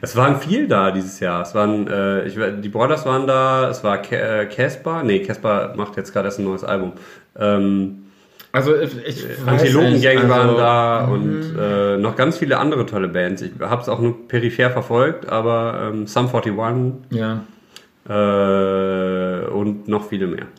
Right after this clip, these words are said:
Speaker 2: So viel zum Stichwort Name-Dropping.
Speaker 1: Ja, aber das
Speaker 2: Aber
Speaker 1: ist,
Speaker 2: nee, Rock
Speaker 1: fällt
Speaker 2: am
Speaker 1: mir
Speaker 2: Ring,
Speaker 1: ein,
Speaker 2: ich
Speaker 1: Rock am
Speaker 2: weiß
Speaker 1: Ring
Speaker 2: nicht,
Speaker 1: ist
Speaker 2: also, die, pff, keine Ahnung, wäre jetzt nicht das, äh, das,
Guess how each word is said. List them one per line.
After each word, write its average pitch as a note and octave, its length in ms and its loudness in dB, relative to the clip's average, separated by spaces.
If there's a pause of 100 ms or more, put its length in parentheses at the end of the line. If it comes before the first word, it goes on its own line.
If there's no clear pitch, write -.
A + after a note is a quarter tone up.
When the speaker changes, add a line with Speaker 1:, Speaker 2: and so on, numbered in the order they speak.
Speaker 2:
So A2+ 200 2
viel B2+ 180 0
zum A2 160 -2
Stichwort G#2+ 420 -4
Name-Dropping. B2 720 -2
Speaker 1:
Ja, A#2 420 4
aber A2+ 140 2
das B2 140 0
Speaker 2:
Aber C#3+ 240 4
Speaker 1:
ist, C#3 100 -2
Speaker 2:
nee, F3+ 120 2
Rock E3 200 2
Speaker 1:
fällt B2+ 120 4
Speaker 2:
am C3+ 60 -2
Speaker 1:
mir C3+ 80 4
Speaker 2:
Ring, A#2+ 80 2
Speaker 1:
ein, A#2+ 160 2
Speaker 2:
ich G#2 60 2
Speaker 1:
Rock B2 120 2
am B2+ 100 4
Speaker 2:
weiß A#2+ 60 2
Speaker 1:
Ring C3 140 4
Speaker 2:
nicht, C3 100 0
Speaker 1:
ist C3 120 -2
Speaker 2:
also, C#3 200 2
die, C#3 200 -4
pff, - 280 -16 (580)
keine B2+ 240 0
Ahnung, A#2+ 300 -2
wäre B2 200 4
jetzt B2 200 2
nicht C#3+ 440 -8
das, A#2+ 260 -10
äh, - 120 -14 (320)
das, - 320 -14